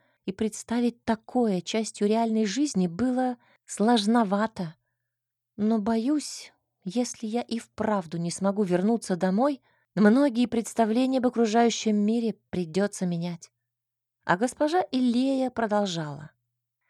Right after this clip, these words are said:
А теперь представь, какой властью может обладать человек,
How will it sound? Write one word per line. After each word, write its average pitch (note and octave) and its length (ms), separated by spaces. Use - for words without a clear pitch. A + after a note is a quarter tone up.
А D#3+ 80
теперь B3 400
представь, - 960
какой E4 480
властью C4 840
может F#3+ 420
обладать F#3 520
человек, E3+ 880